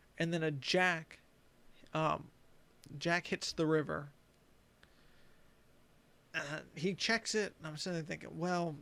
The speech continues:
should I put him all in? He only has about a hundred and thirty left."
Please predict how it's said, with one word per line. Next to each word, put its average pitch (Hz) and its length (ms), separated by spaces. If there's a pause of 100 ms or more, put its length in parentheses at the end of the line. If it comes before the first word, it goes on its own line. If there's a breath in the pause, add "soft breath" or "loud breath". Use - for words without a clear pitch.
(1300)
should - 220
I 180 60
put 175 180
him 165 100
all 156 240
in? 165 100
He 160 80
only 151 160
has 151 140
about 147 200
a - 40
hundred 165 340
and 147 180 (220)
thirty 156 360
left." 151 600